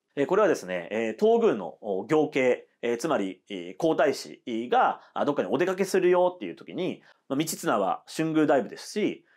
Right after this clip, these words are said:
右近衛、えー、大将、お、つまり天皇の、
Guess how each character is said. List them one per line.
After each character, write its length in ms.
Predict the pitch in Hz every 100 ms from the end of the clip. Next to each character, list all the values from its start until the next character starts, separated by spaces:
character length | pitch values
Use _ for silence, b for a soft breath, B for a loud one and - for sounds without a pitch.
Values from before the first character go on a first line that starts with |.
| b
右 80 | 147
近 260 | 147 139 127
衛、 200 | 120 - _
え 220 | 101 92 92
ー、 20 |
大 160 | 107 98
将、 300 | - 64 -
お、 180 | 104 90
つ 120 | -
ま 100 | 90
り 100 | 85
天 200 | - 160
皇 200 | 160 117
の、 200 | 85 85